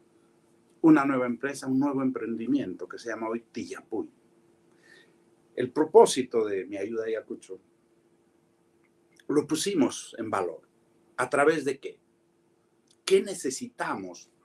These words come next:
para que Ayacucho salga adelante? Cuando vemos los índices de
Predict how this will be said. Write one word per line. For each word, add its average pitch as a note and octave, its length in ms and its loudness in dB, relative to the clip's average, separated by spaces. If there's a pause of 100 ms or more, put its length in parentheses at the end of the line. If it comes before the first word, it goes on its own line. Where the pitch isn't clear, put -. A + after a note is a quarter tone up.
(120)
para G#2+ 280 -4
que F#2+ 540 -6 (1200)
Ayacucho B2 560 -4
salga F#2+ 300 -8
adelante? - 540 -8 (100)
Cuando G2 300 -4
vemos A#2 260 2
los G#2+ 180 -8
índices A2 560 -2
de F#2+ 380 -2